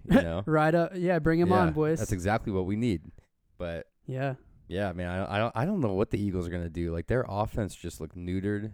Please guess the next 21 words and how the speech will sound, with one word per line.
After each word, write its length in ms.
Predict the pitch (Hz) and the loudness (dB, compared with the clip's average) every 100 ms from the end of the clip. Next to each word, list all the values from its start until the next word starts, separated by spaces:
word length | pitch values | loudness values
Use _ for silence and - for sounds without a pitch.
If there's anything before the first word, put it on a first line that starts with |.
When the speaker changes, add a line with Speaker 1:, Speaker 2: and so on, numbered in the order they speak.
| - | -10
Speaker 2:
I 80 | 101 | -4
mean, 240 | 98 95 98 | -2 -2 0
Nick 160 | 120 | 0
Foles, 540 | - 104 101 113 107 - | 0 0 2 0 -4 -10
he, 400 | - 117 104 98 - _ _ _ _ | -8 -2 0 -2 -4 _ _ _ _
he 140 | - 113 | -6 -2
has, 220 | 120 113 | 0 -2
like, 180 | 95 80 | -4 -8
decent 380 | 95 101 - 127 | -10 -8 -6 -8
stats, 560 | - 131 139 147 - - _ _ _ _ _ | -4 -2 -2 -4 -10 -20 _ _ _ _ _
but 180 | - 110 - | 0 0 -2
you 140 | 117 101 | -6 -2
have 200 | 117 117 | -2 0
to 80 | 110 | 0
watch 380 | 90 95 101 - | 2 0 0 -4
him 160 | 92 | -6
play 540 | 85 92 92 85 80 87 - | -4 -4 -4 -4 -6 -10 -8
to 100 | 98 | -6
realize 560 | 92 92 87 82 82 - _ _ 98 | -2 -2 -2 -4 -8 -12 _ _ -20
just 320 | - 101 98 - | -6 -4 -4 -8
how 600 | - 104 92 87 85 | -8 -2 0 0 -2